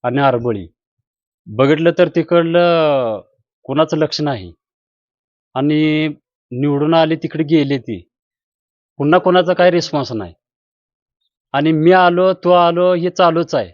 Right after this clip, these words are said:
जोपर्यंत यंग युवा पिढी उद्रेक करत नाही, तोपर्यंत ह्या दक्षिण भागाचा काय विकास व्हायचा दिसत नाही मला. खरं तर, अं, सांगायचं म्हणजे आता तुम्हाला तीस तीस पस्तीस वर्षाची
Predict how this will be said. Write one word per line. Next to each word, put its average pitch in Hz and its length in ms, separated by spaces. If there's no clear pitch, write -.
जोपर्यंत 180 640
यंग 170 420
युवा 185 260
पिढी 170 520
उद्रेक 156 340
करत 180 200
नाही, 120 260
तोपर्यंत 180 480
ह्या 170 100
दक्षिण 170 340
भागाचा 165 320
काय 165 180
विकास 151 340
व्हायचा 139 260
दिसत 120 380
नाही 98 120
मला. 78 240
खरं 113 220
तर, 131 380
अं, 131 260
सांगायचं 113 640
म्हणजे 117 220
आता 107 180
तुम्हाला 104 480
तीस 135 180
तीस 135 240
पस्तीस 135 420
वर्षाची 135 960